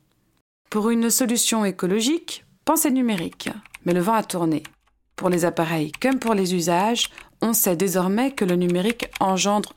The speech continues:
d'importantes dépenses d'énergie et consomme des ressources qui ne sont pas illimitées. Pire, la croissance du secteur du numérique laisse entrevoir une pollution exponentielle. Ce secteur représente aujourd'hui trois pour cent des émissions de gaz à effet de serre,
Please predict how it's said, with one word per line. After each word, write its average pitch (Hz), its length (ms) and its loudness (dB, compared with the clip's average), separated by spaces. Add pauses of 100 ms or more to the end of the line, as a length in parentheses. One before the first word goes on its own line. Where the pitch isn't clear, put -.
d'importantes 202 880 -2
dépenses 185 580 -4
d'énergie 175 640 -2 (160)
et 190 80 -2
consomme 202 460 0
des 180 100 0
ressources 190 640 -2 (100)
qui 214 140 -2
ne 196 60 0
sont 202 200 -2
pas 285 160 0
illimitées. 208 640 -2 (540)
Pire, 190 560 -4 (460)
la 190 160 0
croissance 196 540 -2
du 202 100 -2
secteur 214 460 -2
du 233 100 0
numérique 202 540 0 (280)
laisse 220 360 0
entrevoir 226 440 0
une 214 160 2
pollution 220 520 -2 (160)
exponentielle. 180 1040 -2 (460)
Ce - 180 -2
secteur 247 560 0
représente 208 580 -2
aujourd'hui 185 360 -2
trois 269 240 -2
pour 226 200 -6
cent 233 400 0
des 180 440 0
émissions 190 340 0
de 196 80 -2
gaz 196 300 0
à 180 60 2
effet 165 200 -2
de - 80 -10
serre, 170 500 -6